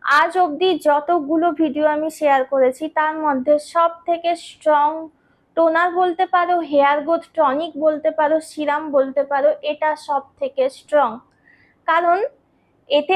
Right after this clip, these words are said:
আমি যে সমস্ত হার্বগুলো ইউজ করেছি, সেগুলো প্রত্যেকটা নিজেদের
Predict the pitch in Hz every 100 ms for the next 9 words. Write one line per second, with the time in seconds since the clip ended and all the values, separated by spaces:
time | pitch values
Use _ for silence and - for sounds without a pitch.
0 | 349 320 330 262 277 370 392 - 320 302
1 | 370 415 - 440 381 349 302 277 320 320
2 | 285 294 320 - 302 254 262 - 320 359
3 | - 294 269 294 311 _ 320 330 - _
4 | 359 359 _ 349 349 370 - - - 269
5 | 302 277 339 349 349